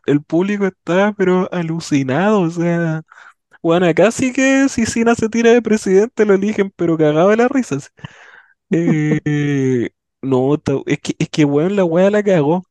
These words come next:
Speaker 1: Sí, el, fueron como, yo creo que fácilmente el segmento como de dominio sobre Cena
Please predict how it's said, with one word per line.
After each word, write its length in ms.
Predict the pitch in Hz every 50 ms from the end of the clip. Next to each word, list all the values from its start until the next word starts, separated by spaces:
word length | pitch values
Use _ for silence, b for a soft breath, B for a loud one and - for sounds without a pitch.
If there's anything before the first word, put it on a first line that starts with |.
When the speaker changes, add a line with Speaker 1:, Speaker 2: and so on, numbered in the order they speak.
| _ _
Speaker 1:
Sí, 200 | - - 160 147
el, 720 | 147 - - 151 151 151 151 147 147 143 143 143 165 160 - B B B B B B B B B
fueron 440 | _ - - 170 175 208 240 247 - _
como, 500 | - 247 233 226 233 220 202 185 185 -
yo 200 | - 156 156 156
creo 180 | 175 202 233 254
que 120 | 240 233
fácilmente 840 | - - 202 214 233 - 269 262 262 262 269 285 302 - _ - 339
el 100 | 339 330
segmento 640 | - - - 196 196 - 226 233 240 247 - - 254
como 380 | 240 - 254 247 233 226 226 220
de 200 | 208 196 190 185
dominio 1200 | 180 175 160 156 160 160 196 226 247 269 277 285 285 285 285 285 285 285 277 277 277 277 277 277 -
sobre 460 | - - - 240 240 285 302 302 302
Cena 460 | 294 - - 339 339 320 254 254 285